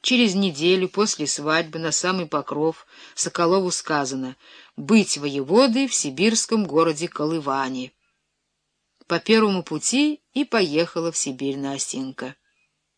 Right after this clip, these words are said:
А уладил ту свадьбу и выхлопотал Соколову сибирское воеводство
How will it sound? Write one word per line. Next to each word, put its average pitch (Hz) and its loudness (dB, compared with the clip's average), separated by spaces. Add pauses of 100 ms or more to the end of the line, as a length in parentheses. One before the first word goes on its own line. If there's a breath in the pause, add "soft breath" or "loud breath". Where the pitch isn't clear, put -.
(400)
А 185 4
уладил 226 4
ту 208 2
свадьбу 147 0 (400 loud breath)
и 202 4
выхлопотал 226 4
Соколову 202 2
сибирское 151 0
воеводство 147 -2